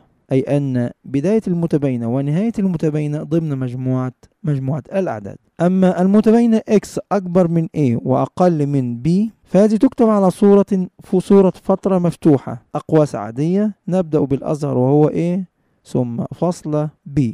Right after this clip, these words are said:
أما إذا كانت المتباينة تحتوي على طرف واحد من علامة يساوي، فإننا في هذه الحالة نسمي الفترة بالنصف مفتوحة أو نصف مغلقة، مثل المتباينة إكس أكبر من أو يساوي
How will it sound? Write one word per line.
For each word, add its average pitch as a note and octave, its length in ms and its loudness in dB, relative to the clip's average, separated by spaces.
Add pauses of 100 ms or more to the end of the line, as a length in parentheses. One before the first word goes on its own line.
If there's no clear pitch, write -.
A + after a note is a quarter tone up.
(840)
أما F3 200 0
إذا G#3 240 2
كانت B3+ 400 -2
المتباينة C#3 760 -2 (140)
تحتوي G#3+ 500 2
على F3 260 2
طرف G3 460 0
واحد C3 340 0 (280)
من C3+ 140 -4
علامة D3+ 500 -2
يساوي، D3 560 0 (140)
فإننا G3+ 440 0
في G3 240 2
هذه G3+ 200 2
الحالة F3+ 400 0
نسمي D#3+ 640 0
الفترة D3 520 -2
بالنصف C3 580 -4 (180)
مفتوحة D3 640 -6 (140)
أو C3 140 0
نصف C#3 300 -6
مغلقة، B2 540 -8 (120)
مثل D3+ 280 -2
المتباينة E3+ 760 -2 (160)
إكس - 320 0 (160)
أكبر D#3 420 0
من C3+ 260 -2 (120)
أو F3 160 6
يساوي C#3+ 580 4